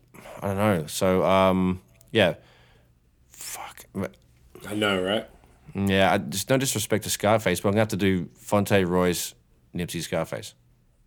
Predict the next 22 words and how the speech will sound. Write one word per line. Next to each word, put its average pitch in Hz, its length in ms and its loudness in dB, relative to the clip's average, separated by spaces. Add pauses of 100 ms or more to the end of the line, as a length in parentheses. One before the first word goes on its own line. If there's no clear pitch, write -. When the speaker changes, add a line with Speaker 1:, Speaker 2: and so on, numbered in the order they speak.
(320)
Speaker 1:
for - 100 -10
the 85 80 -6
discography. 113 280 -2
Speaker 2:
No, 95 60 -4
that's 101 200 -2
fair. 120 300 0 (920)
It's 127 140 -4
gotta 147 220 4
be 123 140 4
how 117 120 4
you 104 220 2
feel 104 260 -2
about 92 200 -6
it, 90 80 -8
right? 98 220 -4
Speaker 1:
Yeah, 104 200 6
Speaker 2:
What, 95 100 0
in, 113 120 -4
Speaker 1:
that's 95 180 -2
Speaker 2:
what, 110 120 4
Speaker 1:
just, 92 220 -6 (200)
yeah. 90 180 -2